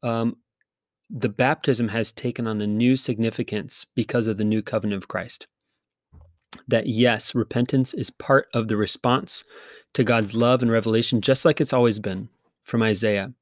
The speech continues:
But now the fundamental story is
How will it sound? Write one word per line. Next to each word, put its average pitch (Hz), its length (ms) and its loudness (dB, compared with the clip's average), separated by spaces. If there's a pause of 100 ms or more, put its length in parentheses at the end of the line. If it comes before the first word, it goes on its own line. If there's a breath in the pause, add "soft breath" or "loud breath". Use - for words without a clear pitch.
(920 soft breath)
But 127 100 4
now 131 160 6
the 127 80 4
fundamental 147 540 4
story 131 460 4
is 104 680 -2